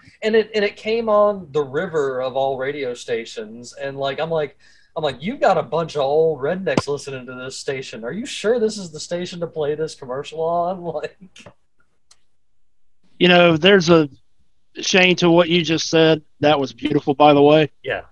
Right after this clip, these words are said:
Speaker 1: no.
Speaker 2: There is something absolutely indelible to me, too, about the amount of power the legislative branch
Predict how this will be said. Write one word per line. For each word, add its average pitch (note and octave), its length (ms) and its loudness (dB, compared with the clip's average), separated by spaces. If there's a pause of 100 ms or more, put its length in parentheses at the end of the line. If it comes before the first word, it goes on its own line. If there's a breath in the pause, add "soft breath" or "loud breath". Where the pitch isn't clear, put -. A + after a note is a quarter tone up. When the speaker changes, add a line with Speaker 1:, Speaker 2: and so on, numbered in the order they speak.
(120)
Speaker 1:
no. A#2+ 340 -10
Speaker 2:
There G#3+ 240 8
is E3+ 320 0 (400)
something F3+ 520 2 (160)
absolutely D3+ 1120 2 (920 soft breath)
indelible D#3 720 6
to D#3 140 0
me, C#3 200 6
too, C#3 440 8
about C#3 560 4 (520)
the C#3 200 2
amount D3 340 4
of C3+ 100 -2
power C#3 460 6 (680)
the B2 80 -8
legislative C#3 760 0
branch C3 540 0